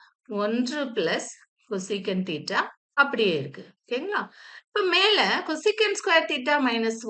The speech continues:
ஒன்று, இந்த ஒன்றை ஒன்று ஸ்கொயர்னு எழுதிக்கோங்க. அப்ப என்னவாகும்? ஏ ஸ்கொயர்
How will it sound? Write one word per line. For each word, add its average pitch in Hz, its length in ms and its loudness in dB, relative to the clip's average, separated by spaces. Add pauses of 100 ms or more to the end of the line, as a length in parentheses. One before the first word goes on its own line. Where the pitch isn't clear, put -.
ஒன்று, 226 340 2 (100)
இந்த 220 140 -2 (140)
ஒன்றை 269 380 0 (640)
ஒன்று 381 300 2
ஸ்கொயர்னு 214 480 -2
எழுதிக்கோங்க. 165 500 -10 (520)
அப்ப 294 100 -4 (160)
என்னவாகும்? 269 720 2 (680)
ஏ 277 40 4 (160)
ஸ்கொயர் 311 400 4